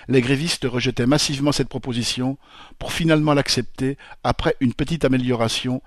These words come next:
et décider de reprendre le travail mercredi. Il n'en reste pas moins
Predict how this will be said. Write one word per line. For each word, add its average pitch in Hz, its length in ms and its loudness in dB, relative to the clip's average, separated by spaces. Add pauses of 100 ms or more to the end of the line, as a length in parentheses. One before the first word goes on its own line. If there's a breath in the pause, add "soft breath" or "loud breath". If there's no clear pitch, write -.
(320 soft breath)
et 127 60 0
décider 139 360 2
de 127 80 0
reprendre 123 460 -2
le 117 60 -2
travail 120 320 0
mercredi. 107 500 0 (1120)
Il 107 120 0
n'en 107 120 0
reste 139 240 0
pas 123 180 0
moins 120 300 0